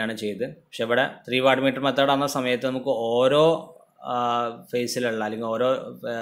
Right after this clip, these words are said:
ഫേസിലുള്ള ലോഡിന് കറസ്പോണ്ടിങ് ആയിട്ടുള്ള പവർ എത്രത്തോളം കൺസ്യൂം ഉണ്ട് എന്ന് നമുക്ക് ആ ഒരു കറസ്പോണ്ടിങ് വാട്ട് മീറ്റർ നോക്കിക്കഴിഞ്ഞാൽ നമുക്ക് എന്ത് ചെയ്യാൻ പറ്റും? കാണാൻ പറ്റും. അപ്പോൾ ആ, ഈ ഒരു ലോഡ്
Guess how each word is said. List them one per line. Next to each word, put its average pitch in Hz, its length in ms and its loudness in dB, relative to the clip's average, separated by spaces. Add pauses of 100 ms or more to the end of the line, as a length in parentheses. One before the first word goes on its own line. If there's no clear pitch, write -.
(180)
ഫേസിലുള്ള 120 480 -2
ലോഡിന് 113 320 -4
കറസ്പോണ്ടിങ് 113 540 -6
ആയിട്ടുള്ള 113 240 -6 (100)
പവർ 107 320 -2 (140)
എത്രത്തോളം 110 480 -6
കൺസ്യൂം 107 420 -8
ഉണ്ട് 107 240 -6
എന്ന് 113 140 -8 (420)
നമുക്ക് 117 320 -2
ആ - 20 4 (120)
ഒരു 131 160 -2
കറസ്പോണ്ടിങ് 131 640 -2
വാട്ട് 113 260 0
മീറ്റർ 117 260 -6
നോക്കിക്കഴിഞ്ഞാൽ 110 460 -6
നമുക്ക് 104 180 -8
എന്ത് 101 80 -8
ചെയ്യാൻ 101 140 -10
പറ്റും? 98 260 -12
കാണാൻ 98 260 -8
പറ്റും. 101 260 -10 (380)
അപ്പോൾ 120 200 -2 (500)
ആ, - 20 4 (240)
ഈ - 80 0
ഒരു 147 160 2
ലോഡ് 139 180 4